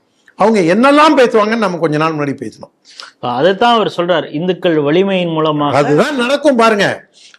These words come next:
Speaker 1: அதோட இல்லாம இந்த ஸ்டாலினும் உதயநிதி ஸ்டாலினும் நம்ம வாழ்நாள்ல பார்க்க போறோம். ஒருவேளை ஸ்டாலின் தீர்காயுசா இருக்கணும்னு நம்ம கடவுள்கிட்ட வேண்டிக்கிறோம், ஆரோக்கியத்தோட இருக்கணும். இந்த, இங்க வந்து இந்துக்கள் எழுச்சி பெற்று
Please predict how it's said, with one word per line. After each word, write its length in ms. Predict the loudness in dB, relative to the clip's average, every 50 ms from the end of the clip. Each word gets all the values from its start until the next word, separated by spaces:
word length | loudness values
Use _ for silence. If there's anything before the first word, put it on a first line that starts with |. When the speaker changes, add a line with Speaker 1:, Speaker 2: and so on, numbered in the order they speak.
| -6
Speaker 1:
அதோட 340 | -2 0 2 4 4 4 4
இல்லாம 300 | 4 4 2 2 2 0
இந்த 140 | 0 -2 -4
ஸ்டாலினும் 640 | -4 -2 0 2 2 2 2 2 0 0 0 0 0
உதயநிதி 320 | -2 -2 -2 -2 -4 -4
ஸ்டாலினும் 580 | -6 -4 -4 -4 -2 -2 -4 -6 -8 -10 -12 _ _ -20 -20 -20 -20 _ -10
நம்ம 500 | -4 -4 -2 -2 -4 -4 0 2 4 4
வாழ்நாள்ல 500 | 6 4 4 4 2 0 0 0 0 0
பார்க்க 260 | -2 -2 -2 -4 -6
போறோம். 280 | -10 -10 -10 -12 -16 _ _ _ _ _ _ _ _ _ _ _ -2
ஒருவேளை 540 | 0 2 4 4 4 4 6 4 4 4 2 0 -2 -4
ஸ்டாலின் 500 | -12 -10 -6 -4 -2 -2 0 0 0 2
தீர்காயுசா 480 | 2 0 2 4 2 2 2 2 2 2
இருக்கணும்னு 240 | 2 0 -2 -4 -2
நம்ம 200 | -2 -2 -4 -2
கடவுள்கிட்ட 380 | -2 0 2 2 0 0 0 0
வேண்டிக்கிறோம், 540 | 0 0 0 0 -2 -2 0 0 0 2 2
ஆரோக்கியத்தோட 580 | 2 4 4 4 2 2 2 -2 0 0 2
இருக்கணும். 460 | 2 2 0 0 -4 -4 -4 -4 -4 -6 -8 -16 -20 -20 -14 _
இந்த, 420 | -2 -2 -2 0 0 0 0 0
இங்க 300 | 0 -2 -2 0 0 0
வந்து 220 | 0 0 0 0 -2
இந்துக்கள் 480 | -2 -2 -2 -2 -2 0 -2 -2 0
எழுச்சி 380 | 2 2 2 0 -2 -2 -4 -2
பெற்று 560 | 0 -2 -2 -2 0 2 2 2 0 -2 -8